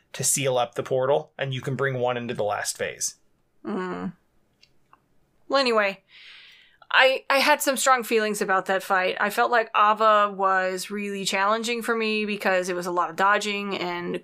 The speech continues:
Speaker 2: enemies that are quick that
Speaker 1: And
Speaker 2: requ-
Speaker 1: visibility's really bad.
Speaker 2: It, I didn't, I just didn't enjoy that. But it's memorable because I didn't enjoy it. <laughs>
Speaker 1: I feel like that's
Speaker 2: It's
Speaker 1: kind of
Speaker 2: the
Speaker 1: the problem with this, is, like, a lot of the most memorable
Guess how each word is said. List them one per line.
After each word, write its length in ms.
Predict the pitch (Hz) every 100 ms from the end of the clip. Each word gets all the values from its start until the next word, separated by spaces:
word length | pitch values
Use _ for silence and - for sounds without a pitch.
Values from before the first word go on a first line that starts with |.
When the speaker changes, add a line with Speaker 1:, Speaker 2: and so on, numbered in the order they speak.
| _
Speaker 2:
enemies 300 | 220 247 254
that 100 | 233
are 40 | 220
quick 360 | - 370 381 -
that 80 | 262
Speaker 1:
And 40 | 220
Speaker 2:
requ- 60 |
Speaker 1:
visibility's 640 | 370 440 - 370 359 254 165
really 220 | 165 139
bad. 320 | 113 120 - 269
Speaker 2:
It, 200 | 359 - 254 226 -
I 60 | 277
didn't, 260 | 254 220 -
I 80 | 196
just 200 | 196 190
didn't 160 | 175
enjoy 320 | 165 170 151
that. 260 | - - - _ -
But 200 | 214 214
it's 160 | 254 220
memorable 600 | 247 427 392 254 247 339
because 280 | 240 233 226
I 80 | 214
didn't 200 | 208 196
enjoy 300 | 185 214 185
it. 160 | 180 - - - 277 - 330
<laughs> 400 | - 370 - -
Speaker 1:
I 120 | 233
feel 280 | - 302 330
like 160 | 294 233
that's 160 | 247
Speaker 2:
It's 60 | 233
Speaker 1:
kind 160 | 247 247
of 100 | 220
Speaker 2:
the 60 |
Speaker 1:
the 60 | 190
problem 320 | 180 170 208
with 120 | 226 233
this, 240 | 247 247
is, 220 | - 165
like, 200 | 170 170
a 60 | 170
lot 280 | 160 160 175
of 100 | 165
the 80 |
most 760 | 170 156 160 160 - - - - _ 151 147 -
memorable 1160 | 151 147 156 156 160 160 147 151 147 143 139 135